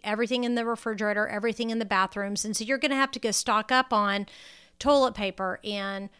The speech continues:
paper towels and coffee filters and, and all of kind of those basic necessities.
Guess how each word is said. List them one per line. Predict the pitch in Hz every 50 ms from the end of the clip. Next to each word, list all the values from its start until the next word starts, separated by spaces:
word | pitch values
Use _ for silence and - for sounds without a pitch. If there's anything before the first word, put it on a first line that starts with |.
| _ _ -
paper | 277 262 262 277
towels | - - 233 233 220 208 208 208 202 180
and | 190 202 202
coffee | - - 285 285 277 277 240
filters | - - 214 202 - - 208 202 196 190 - 202
and, | 202 208 214 - -
and | 240 226 233 -
all | - 262 269 294 311
of | 302 302
kind | - 240 269 254
of | 220 202
those | 233 208 180 180
basic | - 214 208 208 - - -
necessities. | 220 208 196 - 226 220 202 - - 180 175 160 175 -